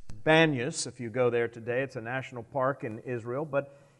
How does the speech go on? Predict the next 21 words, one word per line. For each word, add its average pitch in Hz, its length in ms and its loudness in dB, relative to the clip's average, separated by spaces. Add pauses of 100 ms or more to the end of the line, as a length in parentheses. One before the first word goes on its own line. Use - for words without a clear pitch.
(120)
in 165 140 4
antiquity, 185 540 4
it 185 80 2
was 170 140 -4
known 143 240 0
as 139 200 -4
Panias 170 560 0
because 156 340 -4
it 147 80 -6
was 147 120 -6
not 190 140 4
only 208 260 0
associated 151 680 4
with 135 200 -6
Syrian 156 480 0
Baal 180 360 4
worship, 120 480 -2
it 165 120 0
was 147 180 -2
also 175 680 4
associated 131 840 -2